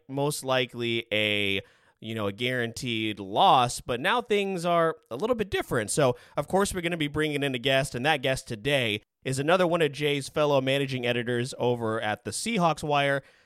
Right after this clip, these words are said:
Tim Weaver. Tim, thank you so much for joining us. We're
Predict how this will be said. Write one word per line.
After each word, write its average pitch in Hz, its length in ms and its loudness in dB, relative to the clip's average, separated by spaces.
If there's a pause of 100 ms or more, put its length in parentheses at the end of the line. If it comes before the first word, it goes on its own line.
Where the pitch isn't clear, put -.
Tim 226 280 4
Weaver. 190 420 2
Tim, 185 420 0
thank 170 260 -2
you 175 100 -6
so 160 240 -2
much 147 280 0
for 127 400 0
joining 143 360 0
us. 214 220 -2
We're 120 180 -2